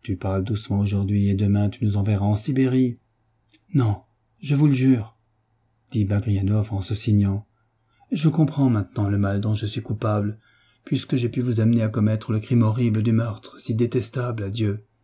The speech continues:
Que le péché en reste sur moi. Si j'avais été un maître doux et indulgent, vous n'auriez pas conçu ce projet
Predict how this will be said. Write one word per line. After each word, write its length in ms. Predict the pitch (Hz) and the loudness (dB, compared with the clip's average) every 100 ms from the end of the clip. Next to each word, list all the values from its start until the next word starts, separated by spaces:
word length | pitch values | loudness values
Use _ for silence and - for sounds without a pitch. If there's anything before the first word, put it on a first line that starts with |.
| _ _ _ _ _ - | _ _ _ _ _ 0
Que 80 | 170 | 2
le 120 | 156 | 2
péché 380 | 156 123 147 135 | 0 -2 0 0
en 140 | 110 | 0
reste 340 | 101 101 - - | -2 -4 -6 -6
sur 160 | 107 | -4
moi. 300 | 104 104 - _ _ _ _ _ _ _ | -4 -6 -10 _ _ _ _ _ _ _
Si 140 | - | -4
j'avais 220 | 147 160 | -2 0
été 140 | 160 165 | 0 2
un 60 | |
maître 340 | 151 151 151 143 | 4 2 0 0
doux 240 | 160 151 | 2 4
et 100 | 135 | 6
indulgent, 600 | 127 127 127 131 131 - _ _ _ _ 180 | 4 2 0 2 0 -2 _ _ _ _ 4
vous 100 | 165 | 6
n'auriez 300 | 143 120 110 | 6 2 -2
pas 140 | 104 | -4
conçu 360 | - 98 - 107 | -4 -6 -4 -8
ce 120 | 107 | -8
projet 500 | - 101 95 92 | -4 -4 -2 -4